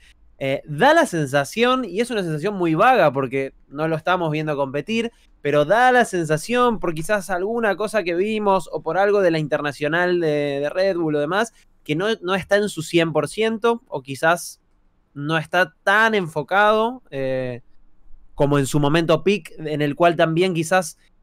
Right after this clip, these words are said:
el batallar y batallas tan importantes todos los meses, quizás a un competidor como él le venía bien para, para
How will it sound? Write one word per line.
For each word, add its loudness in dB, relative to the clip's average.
el -4
batallar 2
y 0
batallas -2
tan -4
importantes -4
todos 2
los 0
meses, -4
quizás -2
a 0
un -2
competidor 2
como 2
él 4
le 2
venía 2
bien 4
para, 0
para -2